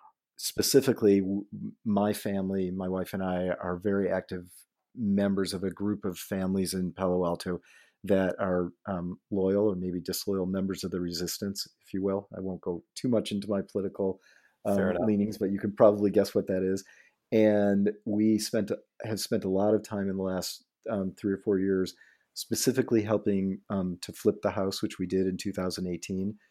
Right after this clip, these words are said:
Speaker 1: and now working very aggressively to flip, to, to maintain the House, which is at risk again, um, and to see if we can flip the Senate.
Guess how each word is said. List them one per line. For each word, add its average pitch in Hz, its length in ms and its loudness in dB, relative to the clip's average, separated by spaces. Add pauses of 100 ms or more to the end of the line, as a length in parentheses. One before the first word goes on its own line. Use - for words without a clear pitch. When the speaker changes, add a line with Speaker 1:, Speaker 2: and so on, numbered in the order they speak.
(300)
Speaker 1:
and 95 600 2
now 101 260 2
working 98 340 0
very 98 260 4
aggressively 92 520 0
to 92 80 -4
flip, 92 360 -2 (120)
to, 95 200 -2
to - 140 -12
maintain 98 460 0
the 107 60 0
House, 90 280 -4
which 101 160 -2
is 92 200 -4 (120)
at 92 140 0
risk 95 300 0
again, 92 380 -2 (420)
um, 95 200 2
and 98 180 -2
to 101 80 -4
see - 160 0
if 98 100 -6
we 95 60 0
can 92 120 -4
flip - 220 -4
the - 80 -6
Senate. 98 320 -2